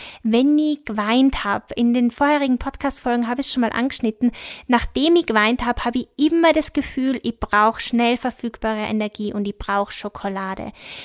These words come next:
In der ersten Folge haben wir übrigens auch über die negativen Folgen von zu wenig Essen, von strengen Diäten und von Problemen, die auftreten können, wenn du abnehmen möchtest, durch eine sehr strenge Ernährungsform.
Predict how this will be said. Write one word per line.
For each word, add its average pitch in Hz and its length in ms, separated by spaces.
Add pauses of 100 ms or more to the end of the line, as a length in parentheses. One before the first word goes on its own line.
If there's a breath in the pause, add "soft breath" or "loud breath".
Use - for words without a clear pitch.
(100)
In 247 100
der - 180
ersten 262 400
Folge 226 440
haben 262 200
wir 285 140
übrigens 247 500
auch 226 280 (320 loud breath)
über 247 260
die 226 200
negativen 254 680
Folgen 240 600
von 226 340
zu 277 380
wenig 247 320
Essen, 226 400
von 233 220
strengen 262 520
Diäten 233 640 (300 loud breath)
und 254 160
von 247 320
Problemen, 240 880 (320 loud breath)
die 240 180
auftreten 247 500
können, 226 340
wenn 220 120
du 220 180
abnehmen 233 520
möchtest, 220 540
durch 269 340
eine 226 200
sehr 226 360
strenge 240 380
Ernährungsform. 226 880